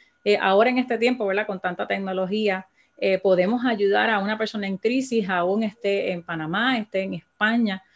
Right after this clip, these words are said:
puedes ayudarle. Eh, no creas que porque estás a la distancia no hay nada que hacer, no, la puedes llamar, puedes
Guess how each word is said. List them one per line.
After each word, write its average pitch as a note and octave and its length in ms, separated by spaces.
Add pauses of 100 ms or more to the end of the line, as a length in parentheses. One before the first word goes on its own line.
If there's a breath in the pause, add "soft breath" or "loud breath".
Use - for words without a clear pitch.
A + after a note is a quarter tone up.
(160 soft breath)
puedes F#3+ 300
ayudarle. F3+ 680 (320)
Eh, F#3+ 180
no G3 220
creas A3+ 300
que A3 100
porque F#3+ 200
estás F#3 220
a G3 60
la G3+ 100
distancia A3 640
no E3+ 80
hay E3+ 80
nada F3 300
que F3 80
hacer, E3 200
no, F#3+ 220
la A3+ 160
puedes F3+ 240
llamar, A#3+ 460
puedes F3 320